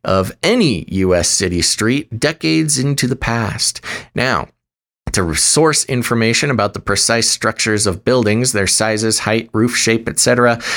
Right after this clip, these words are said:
during different time periods, Kavaris made use of historical fire insurance maps. From there on, he used them to create simple three D models of the buildings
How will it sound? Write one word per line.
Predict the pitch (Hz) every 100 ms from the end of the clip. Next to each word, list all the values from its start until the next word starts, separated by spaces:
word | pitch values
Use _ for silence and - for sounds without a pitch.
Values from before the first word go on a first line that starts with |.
| - -
during | 113 110 104
different | 117 113 101
time | - 117 117
periods, | 113 117 117 131 131
Kavaris | - 104 117 117 117 - -
made | 110 110
use | 104 110 127 -
of | - 107 104
historical | - - - 135 139 - 110
fire | - - 160 190 123
insurance | 87 82 - 85 73 - 90
maps. | 76 - - - - - - - -
From | - 98
there | 101 123 120
on, | 117 123 170
he | 165 110 104
used | 101 127 135
them | 131 131
to | 117
create | - 113 113 113
simple | - 156 147
three | - 131 127
D | 117
models | 113 120 127 127 120
of | 104
the |
buildings | 135 156 151 151